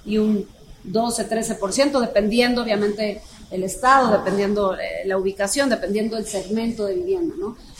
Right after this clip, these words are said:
Hoy todavía vemos un segmento de vivienda media que se desplaza muy bien, se viene desplazando muy buenos ritmos,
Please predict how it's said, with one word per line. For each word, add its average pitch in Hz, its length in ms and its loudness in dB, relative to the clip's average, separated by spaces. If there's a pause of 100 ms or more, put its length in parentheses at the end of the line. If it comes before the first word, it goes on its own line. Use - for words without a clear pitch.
Hoy 294 260 10
todavía 277 400 2
vemos 254 400 -2
un 240 100 -6
segmento 233 380 -6
de 226 80 -6
vivienda 208 380 -2
media 233 600 -4 (280)
que 208 340 -6 (260)
se 202 200 -4
desplaza 214 680 -2
muy 254 380 8
bien, 220 280 4 (600)
se 202 80 -4
viene 220 200 2
desplazando 196 520 -2
muy 233 320 2
buenos 220 280 -2
ritmos, 196 400 -4